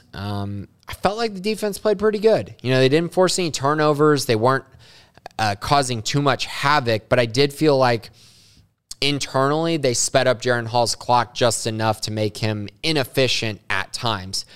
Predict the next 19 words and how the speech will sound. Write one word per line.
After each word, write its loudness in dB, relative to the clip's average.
The 0
problem 2
was, 2
is -4
the -4
simple 0
fact -2
that -8
they 4
were 4
giving 0
up 0
certain 2
explosive -2
plays, 2
especially 0
to -4
Chase -2
Roberts. 2